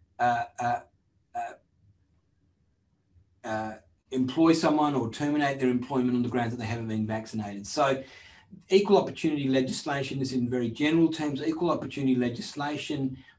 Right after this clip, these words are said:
both at the state and federal level, uh, prohibits unfavourable treatment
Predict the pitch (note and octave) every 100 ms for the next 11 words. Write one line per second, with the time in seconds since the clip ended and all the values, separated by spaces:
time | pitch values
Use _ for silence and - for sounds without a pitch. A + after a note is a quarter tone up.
0 | - C3+ B2 B2 - - C3+ A#2 A2 C3+
1 | C3+ C3+ C3 B2+ B2+ B2+ B2 A#2+ _ _
2 | _ - B2+ A#2 - A#2+ A2 D#3 D3 -
3 | - - - _ - B2+ - D3 D3 C3
4 | C3+ A#2+ A2+ - - D#3 D3+ C#3+ C#3 B2+